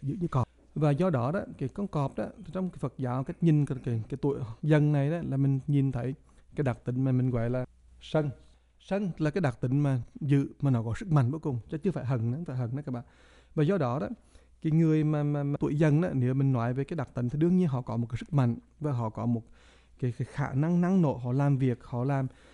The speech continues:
họ sắm sung sức làm và họ sẵn sàng đi làm, đi ra ngoài. Vì họ giống như con cọp đó, không có sợ ai cả, họ rất là mạnh, đầy cái năng lực,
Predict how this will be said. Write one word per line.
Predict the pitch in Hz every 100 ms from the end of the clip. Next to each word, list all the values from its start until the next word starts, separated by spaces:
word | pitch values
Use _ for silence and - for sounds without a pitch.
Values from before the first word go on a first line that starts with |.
| - _ _
họ | 127
sắm | 123 147
sung | 139 208
sức | - 220 156
làm | 131
và | 139
họ | 127 123
sẵn | 120 143
sàng | 139 156 143
đi | 165
làm, | 160 143 139
đi |
ra | 165 170
ngoài. | 160 147 139 - - - - _
Vì | 147
họ | 143 131
giống | 123 123
như | 170
con | 185
cọp | 156 151
đó, | 143
không | 208
có |
sợ | 160 139 131
ai | 160
cả, | 175 120 - 185
họ | 135
rất | 180
là | 180
mạnh, | 143 127 117 - _ - -
đầy | - 170 175
cái | 151
năng | 147 190
lực, | 151 -